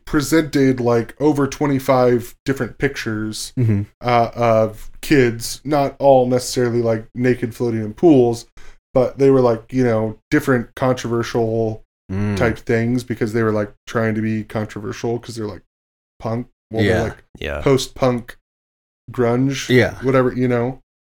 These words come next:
Speaker 1: Um, so, yeah, I mean, the story goes on and on, uh, about this lawsuit. Um, th-, this, this story broke about six days ago. Uh, more recently, like,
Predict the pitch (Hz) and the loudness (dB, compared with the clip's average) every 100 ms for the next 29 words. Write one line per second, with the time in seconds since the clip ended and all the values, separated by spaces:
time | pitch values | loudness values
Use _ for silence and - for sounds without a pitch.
0 | _ _ _ _ _ - 117 113 113 110 | _ _ _ _ _ -6 0 2 2 2
1 | 110 110 107 104 - _ _ _ _ _ | 2 0 -2 -8 -12 _ _ _ _ _
2 | _ - - 123 113 110 110 110 - _ | _ -12 -6 -2 0 0 0 -2 -6 _
3 | 131 113 120 156 160 156 233 220 190 156 | 0 0 0 0 0 -2 2 6 6 6
4 | 143 131 127 117 113 120 120 117 - _ | 2 4 4 4 2 2 0 -2 -8 _
5 | - 113 110 107 113 113 113 104 117 117 | -4 0 0 0 0 0 0 -8 2 4
6 | 113 - 110 107 101 - - - - - | 4 0 -4 -4 -6 -14 -18 -18 -20 -20
7 | _ _ 117 113 110 107 110 110 107 _ | _ _ 2 4 4 4 2 -2 -6 _
8 | _ _ - _ _ _ _ - - _ | _ _ -20 _ _ _ _ -14 -14 _
9 | 143 135 - - _ - 135 - 143 131 | -2 -2 -2 -6 _ -8 -6 2 4 4
10 | - 123 123 120 117 113 104 - - 127 | 4 2 2 2 2 2 0 -8 -6 -6
11 | - 123 120 135 131 127 127 127 - _ | 0 0 0 2 4 6 4 2 -8 _
12 | _ 113 113 110 92 135 135 127 127 139 | _ -4 -2 -2 0 4 6 4 0 -2
13 | 123 123 120 117 113 113 107 104 | 0 0 0 -2 -2 -2 -2 -6